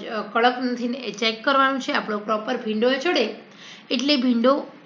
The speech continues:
તેલ છોડવા લાગે છે, સમજી લેવાનું કે આપણો ભીંડો ચડી ગયો છે.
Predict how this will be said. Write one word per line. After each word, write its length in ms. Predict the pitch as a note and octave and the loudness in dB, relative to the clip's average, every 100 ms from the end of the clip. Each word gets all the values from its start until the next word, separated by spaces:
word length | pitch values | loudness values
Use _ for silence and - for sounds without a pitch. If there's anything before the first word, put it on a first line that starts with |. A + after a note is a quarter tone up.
| - - | -10 -2
તેલ 280 | C4 C4 | 0 0
છોડવા 460 | C4 - A3+ A3 G3 | -4 2 4 4 2
લાગે 360 | F#3+ F#3 F3+ F3+ | 0 -4 -6 -10
છે, 200 | - G#3 - - - - - | -10 -12 -14 -20 -20 -20 -8
સમજી 320 | C#4 D4 D4+ | -4 -2 0
લેવાનું 400 | D4+ A#3 G#3+ G#3+ | 2 0 0 -4
કે 60 | - | -4
આપણો 280 | A3+ A#3+ C#4+ | -6 -4 -4
ભીંડો 500 | B3+ A3 G#3 B3+ - - | -2 -2 0 -2 -4 -2
ચડી 260 | B3+ A3+ | 0 0
ગયો 280 | G#3 G3 F#3 | -2 -4 -4
છે. 440 | F3+ A3 - - | -6 -8 -10 -16